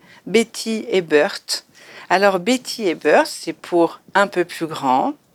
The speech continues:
C'est une histoire délicieuse. Betty, c'est une petite chauve-souris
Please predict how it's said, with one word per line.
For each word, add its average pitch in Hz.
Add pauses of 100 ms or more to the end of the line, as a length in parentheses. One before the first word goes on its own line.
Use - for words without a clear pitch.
(520)
C'est -
une 208
histoire 170
délicieuse. 190
Betty, 190
c'est -
une 160
petite 269
chauve-souris 190